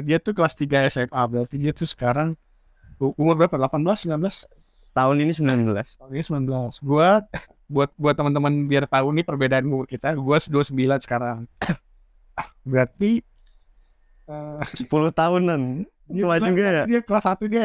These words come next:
Speaker 1: L D R, berarti dia S M P pacaran nih orang.
Speaker 2: Wah, iya dong.
Speaker 1: Eh, lu S M P di mana tapi?
Speaker 2: S M P di Semarang, S M P di Semarang.
Speaker 1: Nggak, nggak asrama gitu?
Speaker 2: Nggak, sekolah umum biasa. Lumayan terkenal sih sekolahnya.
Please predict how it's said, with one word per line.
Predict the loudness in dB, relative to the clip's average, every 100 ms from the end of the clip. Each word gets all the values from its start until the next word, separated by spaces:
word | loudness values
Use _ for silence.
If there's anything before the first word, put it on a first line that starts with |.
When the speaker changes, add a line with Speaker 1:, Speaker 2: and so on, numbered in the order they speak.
| 4
Speaker 1:
L | 2
D |
R, | 0 0
berarti | 0 -2 -2
dia | 0 0
S | 0
M | -2
P | -2 0
pacaran | 0 2 0 2
nih | 2
orang. | 0 -4 -8 -2
Speaker 2:
Wah, | 2 2 2
iya | 2
dong. | 4 4 2 2
Speaker 1:
Eh, | 0 0 2
lu | 2
S | 2
M | 0
P | 2
di | 0
mana | -2
tapi? | -8 -20
Speaker 2:
S | -10 -2
M | 2
P | 2 2
di |
Semarang, | 2 2 2 0
S | -2
M | -2
P | -2 -4
di |
Semarang. | -8 -16 -8
Speaker 1:
Nggak, | -2 0 2
nggak | 0 0
asrama | -2 -2 -6
gitu? | -10 -2
Speaker 2:
Nggak, | 2 4 2 0 -6 -20 -20 _
sekolah | -8 0 4 4 0 -4 -4
umum | 0 2
biasa. | 2 2 0 -2 -4 _ -6
Lumayan | -2 0 0
terkenal | 0 0 0 0
sih | -2
sekolahnya. | -2 -2 -4 -4